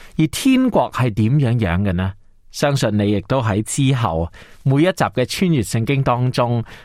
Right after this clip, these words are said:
特別喺馬太福音嘅內容當中，係見得更加清楚。就願上帝嘅旨意行在地上，如同行在天上。呢個就係我哋基督徒每一日嘅禱告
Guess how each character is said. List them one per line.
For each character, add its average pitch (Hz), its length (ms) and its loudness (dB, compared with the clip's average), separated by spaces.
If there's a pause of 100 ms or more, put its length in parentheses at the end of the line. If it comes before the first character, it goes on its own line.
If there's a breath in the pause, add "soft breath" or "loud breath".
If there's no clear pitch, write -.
(120)
特 117 120 2
別 117 180 2
喺 - 20 -2
馬 117 240 2
太 110 140 -2
福 131 160 -2
音 131 160 0
嘅 107 100 -2
內 90 240 0
容 82 140 -4
當 110 240 -2
中， 107 260 -2 (240 loud breath)
係 110 220 0
見 98 260 -2
得 113 100 0 (140)
更 92 280 0
加 104 200 0
清 101 320 -2
楚。 76 300 -6 (640 soft breath)
就 120 160 -2
願 123 420 0
上 127 380 0
帝 135 80 0
嘅 127 160 0
旨 - 180 -6
意 123 400 2
行 101 400 0
在 104 260 0
地 95 240 0
上， 87 480 -2 (380 soft breath)
如 101 220 0
同 85 280 -2
行 85 280 -4
在 90 220 -4
天 117 280 -2
上。 80 260 -4 (440 loud breath)
呢 143 100 0
個 117 100 0
就 95 120 -2
係 92 260 0
我 95 100 0
哋 92 220 -2
基 143 160 -4
督 131 120 -2
徒 82 340 -2
每 90 300 0
一 139 40 2
日 139 160 0 (160)
嘅 92 80 -4
禱 82 360 -6
告 82 220 -4